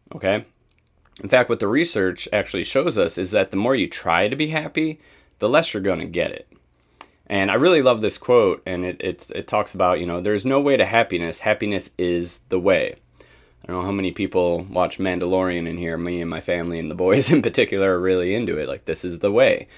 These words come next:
Um, happiness is the way, right?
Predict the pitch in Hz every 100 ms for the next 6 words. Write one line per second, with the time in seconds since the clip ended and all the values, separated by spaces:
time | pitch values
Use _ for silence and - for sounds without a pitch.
0 | - _ - 87 78 85 95 98 98 101
1 | - - 82 82 - - 85 87 82 -
2 | - - - 80 92 -